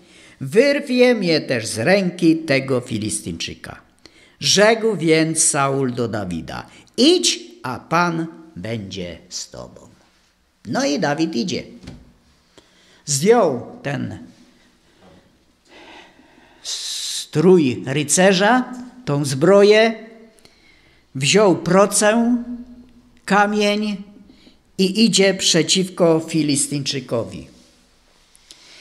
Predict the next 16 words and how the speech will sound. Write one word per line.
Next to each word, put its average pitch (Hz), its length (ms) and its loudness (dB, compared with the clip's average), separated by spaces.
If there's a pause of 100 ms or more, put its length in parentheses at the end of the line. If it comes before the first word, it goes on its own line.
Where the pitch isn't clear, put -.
(220)
I 104 80 -14
kiedy 233 640 0
w 95 40 -18
wierszu 180 480 -2
czterdziestym 156 720 -4
czwartym 156 580 -2
czytamy: 117 560 -6
„Filistynczyk 131 1080 -8
zobaczył 131 580 -6
Dawida, 90 580 -6 (960)
rzekł 147 680 -4
do 135 160 0
niego: 101 480 -4 (680)
'Podejdź 165 520 2
do 131 200 -2
mnie, 131 360 -6